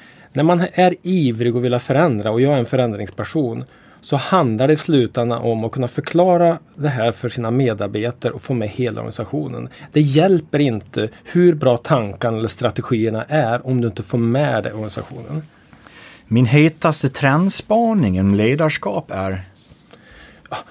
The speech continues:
Speaker 1: det är väl ingen, ingen, eh, ingen breaking news, men just nu handlar det väl om ett, så att säga, ett ledarskap på distans eller flexibelt, där man, eh, spenderar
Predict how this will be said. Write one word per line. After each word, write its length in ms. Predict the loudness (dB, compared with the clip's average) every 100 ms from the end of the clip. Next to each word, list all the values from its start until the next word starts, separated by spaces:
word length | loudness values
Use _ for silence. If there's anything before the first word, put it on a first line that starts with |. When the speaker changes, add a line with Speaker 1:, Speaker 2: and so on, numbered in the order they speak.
| -20 -4
Speaker 1:
det 60 |
är 40 | 0
väl 120 | 4
ingen, 280 | 4 4 0
ingen, 400 | -2 0 0 -2 -4
eh, 280 | -4 -4 -4
ingen 340 | -4 -2 -4 0
breaking 420 | 0 0 -2 0
news, 280 | 2 2 0
men 140 | 0 2
just 320 | 2 0 -2
nu 80 | -4
handlar 440 | 0 -2 0 2
det 100 | 2
väl 220 | 2 -2
om 120 | -2
ett, 100 | -4
så 80 | -8
att 60 | -4
säga, 300 | 0 0 -2 -8 -20 _ _ _ _ -20 -18 -16 -16 -18 -20 -20 -18 -8
ett 180 | -4
ledarskap 640 | 4 4 4 0 0 -4 -2
på 80 |
distans 880 | -2 0 2 2 2 0 -4 -8 -12 -4
eller 220 | -4 -4
flexibelt, 920 | -4 -4 -2 0 2 2 0 -6 -6
där 60 | -6
man, 400 | -4 -4 -6 -8
eh, 140 | -8
spenderar 920 | -6 0 2 4 2 2 4 2 2